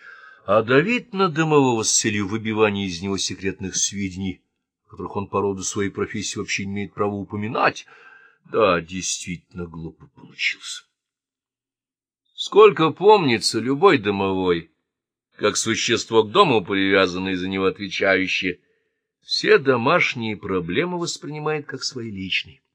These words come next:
Домовой не любит беспорядка, свинячество за столом,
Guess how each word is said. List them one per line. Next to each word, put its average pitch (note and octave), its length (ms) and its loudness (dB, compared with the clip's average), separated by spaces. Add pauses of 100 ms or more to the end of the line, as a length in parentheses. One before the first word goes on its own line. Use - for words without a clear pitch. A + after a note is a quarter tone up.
(560)
Домовой A2+ 760 0 (840)
не C#2+ 120 -14
любит A#2 360 -2
беспорядка, F#2+ 1000 -2 (640)
свинячество C3+ 1040 2
за G#2+ 160 -6
столом, G2 440 -6